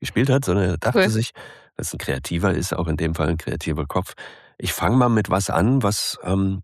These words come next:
Speaker 1: so für alle, die um mich herum sind, wahrscheinlich erstmal Erstaunen auslöst.“ Und so
Speaker 2: <laughs>
Speaker 1: war's auch.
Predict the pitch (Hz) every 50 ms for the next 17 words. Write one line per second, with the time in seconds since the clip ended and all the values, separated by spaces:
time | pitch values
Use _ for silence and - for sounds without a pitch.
0 | - - 87 90 90 85 - - - - 73 76 78 85 104 135 123 117 101 -
1 | 107 107 104 107 101 - - - - - - _ _ _ - - 101 104 110 101
2 | - 98 87 85 95 117 127 120 120 120 120 113 - - - 90 107 113 95 -
3 | - - 101 - - 98 92 - - - 80 87 107 127 127 98 82 80 - -
4 | 76 76 71 69 - 76 76 80 107 139 - - - - 196 175 196 71 69 73
5 | 76 80 - - - - 123 139 -